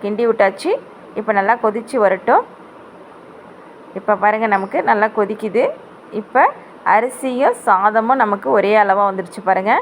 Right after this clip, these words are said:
இப்ப தான் நம்ம தம் போடணும். இப்ப நம்ம அடுப்பை நம்ம லோ ஃப்ளேம்ல வச்சுட்டு மூடி போட்டுடலாம். ஒரு பத்து நிமிஷம் கழிச்சு பார்க்கலாம். நமக்கு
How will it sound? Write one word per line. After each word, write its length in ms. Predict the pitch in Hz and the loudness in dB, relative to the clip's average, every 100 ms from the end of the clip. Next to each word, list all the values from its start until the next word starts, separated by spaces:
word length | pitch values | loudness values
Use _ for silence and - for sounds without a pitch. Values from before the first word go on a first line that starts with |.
| - - - - 202 | -2 -16 -20 -16 -14
இப்ப 200 | - 226 | -4 0
தான் 120 | 226 240 | 2 2
நம்ம 160 | 220 226 190 | 2 2 2
தம் 180 | 202 220 | 2 0
போடணும். 380 | 220 196 208 359 - - - - - | 2 2 2 2 0 -10 -20 -20 -18
இப்ப 180 | 202 240 226 | -4 0 2
நம்ம 240 | 202 233 523 - - - | 2 2 0 -6 -16 -4
அடுப்பை 280 | 202 226 247 220 | -2 0 0 0
நம்ம 200 | 202 240 508 480 | 2 0 0 -2
லோ 80 | 285 247 | 2 2
ஃப்ளேம்ல 320 | 254 220 202 | 2 -2 -2
வச்சுட்டு 320 | 190 - - 403 605 - - - - | -2 -6 -4 -4 -4 -8 -20 -8 -2
மூடி 160 | 247 240 | -2 0
போட்டுடலாம். 440 | 202 - 196 220 508 - - | -2 -2 -2 0 -2 -6 -12
ஒரு 100 | 208 - | -8 -2
பத்து 200 | 226 226 254 | -2 -2 -4
நிமிஷம் 300 | 240 247 254 | -4 -4 -4
கழிச்சு 220 | 226 - 202 | -6 -4 -2
பார்க்கலாம். 340 | 196 214 254 508 - | 0 0 0 -2 -2
நமக்கு 340 | 220 240 233 | 0 0 -4